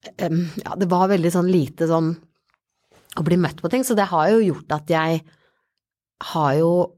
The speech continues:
hatt det veldig vanskelig egentlig psykisk hele livet, em, og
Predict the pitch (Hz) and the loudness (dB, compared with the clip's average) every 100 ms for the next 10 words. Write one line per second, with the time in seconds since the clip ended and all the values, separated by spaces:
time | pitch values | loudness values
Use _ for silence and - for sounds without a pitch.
0 | - - - - 156 180 151 139 - 151 | -16 -14 -12 -6 0 0 0 -6 -6 -2
1 | 160 143 139 - - 127 - 120 - 156 | -2 -2 -4 -10 -6 -4 -2 -4 -2 -2
2 | 151 131 135 - 160 135 139 131 135 165 | -2 -2 -4 -2 -2 -2 -2 -4 -2 -2
3 | 214 - - - - _ _ - 160 151 | -2 -8 -20 -20 -20 _ _ -6 -2 0
4 | 156 156 151 151 147 151 - _ - - | -2 -2 -2 -2 -4 -6 -18 _ -12 -8